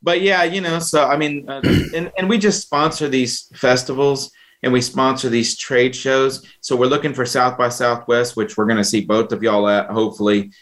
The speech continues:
coming up in Austin, 'cause it'll be back with the pandemic over.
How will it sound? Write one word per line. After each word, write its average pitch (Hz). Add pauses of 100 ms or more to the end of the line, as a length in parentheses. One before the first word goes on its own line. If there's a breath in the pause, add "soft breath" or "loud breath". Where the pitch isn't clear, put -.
(140 loud breath)
coming 117
up 113
in 107
Austin, 107
'cause 104
it'll 107
be 104
back 101
with 101
the 98
pandemic 104
over. 101